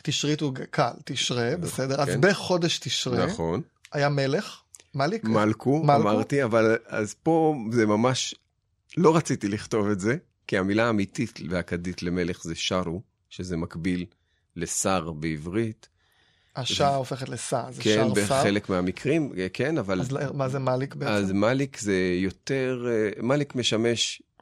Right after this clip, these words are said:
Speaker 2: להת-, בהתייחסות למלכים, אה,
Speaker 1: זרים.
Speaker 2: זרים יותר, אבל גם ב-, זה, אה, מליק ב-, ב-, מקורי, השורש קיים ב-, ב-,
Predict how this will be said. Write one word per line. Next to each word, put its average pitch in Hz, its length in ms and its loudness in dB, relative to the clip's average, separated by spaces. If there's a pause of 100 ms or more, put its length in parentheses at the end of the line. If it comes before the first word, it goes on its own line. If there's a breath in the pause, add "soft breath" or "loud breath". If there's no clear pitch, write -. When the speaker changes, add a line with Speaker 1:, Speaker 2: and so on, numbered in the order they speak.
Speaker 2:
להת-, 90 260 -2
בהתייחסות 95 580 -4
למלכים, 95 640 -2 (720)
אה, 78 40 -4 (320)
Speaker 1:
זרים. 113 240 -4
Speaker 2:
זרים 101 380 2
יותר, 131 420 2 (800 soft breath)
אבל 95 200 0
גם 117 360 4
ב-, 117 60 2 (720)
זה, 107 180 -4
אה, 127 280 -4 (100)
מליק 135 560 -2
ב-, 107 100 -4
ב-, 101 300 -4
מקורי, 107 520 0
השורש 120 360 0
קיים 127 520 -2
ב-, 104 60 2 (300)
ב-, 95 80 -2